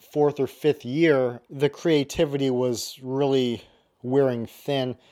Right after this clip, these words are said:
and a lot of the Masters of the Universe characters, I mean, when you have introduced, like, three hundred characters, three hundred action figures or whatever it was,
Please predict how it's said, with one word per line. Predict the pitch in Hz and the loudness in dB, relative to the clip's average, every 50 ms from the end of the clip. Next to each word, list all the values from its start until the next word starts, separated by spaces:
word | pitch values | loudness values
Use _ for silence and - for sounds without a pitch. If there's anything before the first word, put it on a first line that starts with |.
| _ _ - | _ _ -6
and | 143 131 123 | -4 -2 0
a | |
lot | 117 120 120 123 123 | 2 4 4 4 4
of | 123 113 | 2 0
the | 117 123 | -2 -2
Masters | 123 123 123 123 123 117 - - 120 113 | -2 0 0 0 0 0 -2 -4 -6 -6
of | 117 104 | -6 -6
the | 113 113 | -4 -4
Universe | 117 123 123 120 104 113 113 110 - - | -2 -2 -2 -2 -2 -2 -2 -2 -2 -4
characters, | - - - 135 135 131 - - 131 120 117 113 113 107 - - - _ _ _ _ - | -6 -2 0 0 0 0 -2 -2 -4 -2 -2 -2 -4 -6 -8 -12 -16 _ _ _ _ 0
I | 185 196 | 4 6
mean, | 196 190 175 175 | 6 6 6 6
when | 180 185 | 4 4
you | 180 175 | 4 6
have | 175 156 139 135 131 131 - - | 4 4 4 2 -6 -10 -6 -2
introduced, | 175 165 151 - - 147 131 143 143 139 135 135 - - | -2 -2 -2 -2 -2 0 2 4 4 4 2 0 -2 0
like, | 127 127 127 120 - - _ - - | 2 4 4 4 2 -2 _ -20 -16
three | - - 151 143 131 | -8 -4 -2 -2 0
hundred | 139 123 117 107 | -2 -2 -4 -6
characters, | - - 135 127 127 117 - 131 123 120 117 - | -2 0 0 2 0 0 -2 -2 0 0 -2 -4
three | - - - 113 | -4 -6 -6 -4
hundred | 120 117 117 113 | -4 -4 -4 -2
action | 113 110 113 - - 113 | 0 0 -2 -2 -4 -8
figures | 107 - 120 113 110 113 107 107 | -8 -6 -6 -4 -4 -4 -4 -4
or | 110 | -4
whatever | 107 110 110 110 101 107 107 | -2 -2 -2 -2 -4 -6 -8
it | 113 | -6
was, | 113 110 117 113 113 113 107 104 - - | -2 -2 0 0 0 -2 -4 -6 -8 -12